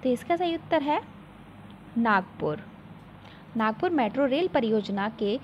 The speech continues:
सीताबुर्डी ज़ीरो माइल फ्रीडम पार्क कस्तूरचंद पार्क के एक पॉइंट छः किलोमीटर लंबे खंड का उद्घाटन बीस अगस्त दो हज़ार इक्कीस को नागपुर में किया गया था।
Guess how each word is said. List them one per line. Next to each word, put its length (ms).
सीताबुर्डी 640
ज़ीरो 360
माइल 380
फ्रीडम 340
पार्क 220
कस्तूरचंद 720
पार्क 340
के 200
एक 160
पॉइंट 240
छः 180
किलोमीटर 480
लंबे 280
खंड 240
का 160
उद्घाटन 600
बीस 320
अगस्त 280
दो 160
हज़ार 280
इक्कीस 520
को 160
नागपुर 380
में 160
किया 260
गया 220
था। 220